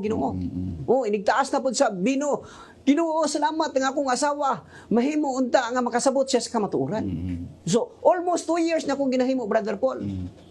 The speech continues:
Speaker 1: One time, nakita mi sa akong asawa, akong giingnan, "Kumusta ka?" Ming ana man siya, Brother Paul, nga
Speaker 2: So, meaning, nag-,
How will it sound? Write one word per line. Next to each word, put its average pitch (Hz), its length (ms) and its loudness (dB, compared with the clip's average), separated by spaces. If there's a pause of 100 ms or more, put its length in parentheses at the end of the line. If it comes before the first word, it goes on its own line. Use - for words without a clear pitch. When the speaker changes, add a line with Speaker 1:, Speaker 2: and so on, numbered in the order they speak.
Speaker 1:
One 277 240 4
time, 294 480 2 (240)
nakita 240 400 2
mi 262 120 0
sa 240 120 2
akong 220 160 -4
asawa, 226 520 2 (120)
akong 214 280 2
giingnan, 220 560 -2 (480)
"Kumusta 233 400 2
ka?" 190 240 0 (200)
Ming - 200 2
ana 247 240 0
man 202 160 -2
siya, 196 160 2
Brother 180 320 0
Paul, 175 240 0
nga 175 160 -2 (280)
Speaker 2:
So, 147 240 0
meaning, 143 640 -2
nag-, 120 380 -2